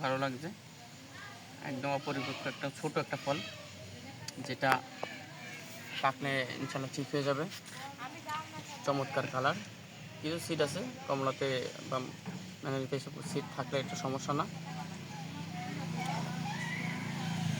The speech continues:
আপনাদের সাথে শেয়ার করলাম, এটা কী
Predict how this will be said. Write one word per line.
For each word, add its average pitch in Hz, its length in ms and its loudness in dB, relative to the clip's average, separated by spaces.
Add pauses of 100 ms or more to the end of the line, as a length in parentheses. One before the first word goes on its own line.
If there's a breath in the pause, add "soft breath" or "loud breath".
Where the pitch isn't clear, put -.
(1300)
আপনাদের 139 320 2
সাথে 143 160 0 (180)
শেয়ার 139 220 6
করলাম, 156 200 8 (440)
এটা 156 120 4 (180)
কী 202 120 4